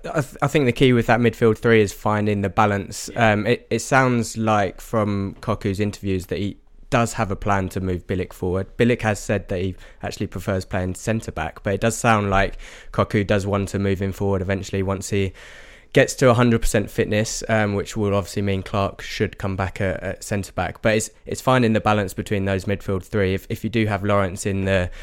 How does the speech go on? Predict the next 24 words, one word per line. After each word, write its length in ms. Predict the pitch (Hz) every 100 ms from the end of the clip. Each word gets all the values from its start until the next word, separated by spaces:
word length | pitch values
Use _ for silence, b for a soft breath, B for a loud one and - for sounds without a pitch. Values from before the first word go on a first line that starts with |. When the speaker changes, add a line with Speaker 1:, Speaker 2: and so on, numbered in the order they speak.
| B B
Speaker 1:
number 220 | 101 92
ten 280 | - 120 107
role, 240 | 98 87 90
you 100 | 95
need 380 | 101 101 98
some 420 | - 101 98 90 -
slightly 460 | - 104 92 85
more 200 | 92 92
defensive 440 | 92 - 90 - 90
minded 380 | 95 90 92 -
players 320 | 92 90 87
so 120 | 104
you 140 | 95 92
can 140 | 92
give 220 | 95 90
Tom, 320 | - 95 92 -
Tom 220 | - 98 92
Lawrence 280 | 92 -
a 60 | -
bit 140 | 87
of 60 | -
a 40 |
free 260 | 90 92 90
role. 260 | 87 90